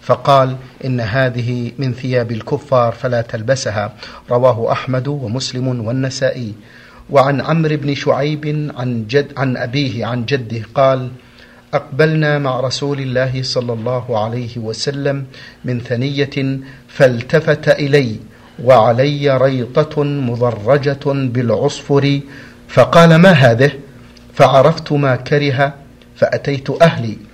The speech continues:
وهم يسجرون تنورهم فقذفتها فيه، ثم أتيته من الغد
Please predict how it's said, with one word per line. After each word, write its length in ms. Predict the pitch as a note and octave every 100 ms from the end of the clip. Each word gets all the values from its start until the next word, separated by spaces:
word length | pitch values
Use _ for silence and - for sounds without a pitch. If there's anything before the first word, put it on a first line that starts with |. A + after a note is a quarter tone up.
| - -
وهم 400 | B2 C#3 C#3 C3
يسجرون 760 | A#2+ - - C3 B2+ C3+ C3 B2+
تنورهم 680 | B2+ B2 A#2+ A2+ - G#2 - - - - - - -
فقذفتها 840 | D#3 - D3 C#3 C3 - D#3+ D3+ C#3
فيه، 280 | - A2+ G2+ - - - - -
ثم 260 | - C#3+ C3+
أتيته 760 | - A#2 D#3+ D3+ D3+ C#3+ D3 C3+
من 220 | C3 C#3+
الغد 400 | C3+ C3 A#2